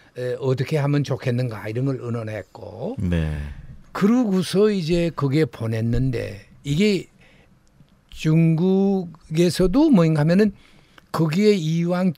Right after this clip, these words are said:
Speaker 1: 장로교 선교사가 만드는 교회하고 관계를 가지고 이렇게 선교를 시작했다는 겁니다.
Speaker 2: 네.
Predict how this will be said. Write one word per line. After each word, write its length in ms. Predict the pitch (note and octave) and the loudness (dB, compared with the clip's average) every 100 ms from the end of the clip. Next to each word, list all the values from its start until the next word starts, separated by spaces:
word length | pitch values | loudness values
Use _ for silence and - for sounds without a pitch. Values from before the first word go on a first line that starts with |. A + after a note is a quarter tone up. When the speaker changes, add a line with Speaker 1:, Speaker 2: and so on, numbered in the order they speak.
| - | -6
Speaker 1:
장로교 580 | - C#3 D3+ D#3+ E3 | -2 2 2 2 0
선교사가 640 | E3+ D3 D#3 E3 D#3 E3+ E3+ - | -2 -2 -2 -2 -2 -2 -2 -4
만드는 580 | - C#3+ D3 D3 E3 F3+ - | -4 -2 0 0 0 0 -2
교회하고 720 | - C3+ D3 D#3 D#3+ F3+ G3 - _ _ _ _ _ _ | -2 0 2 0 0 -2 -2 -6 _ _ _ _ _ _
관계를 880 | - - C3 C#3+ D#3 F3 A3+ A#3 B3 | -14 -2 2 4 4 4 2 0 -2
가지고 640 | F3 D3 B2 D#3+ E3 G#3 - _ _ _ _ _ | -4 -4 -4 -4 -4 -6 -8 _ _ _ _ _
이렇게 280 | D3 C#3+ C3+ | -2 -2 -2
선교를 380 | - A#2+ A#2+ A2 | -6 -6 -6 -10
시작했다는 560 | - G#2 F#2+ - - | -12 -14 -16 -20 -20
겁니다. 380 | _ _ - - | _ _ -20 -4
Speaker 2:
네. 560 | F#2 F#2 D#2+ D2+ D#2 | 0 2 0 -2 -6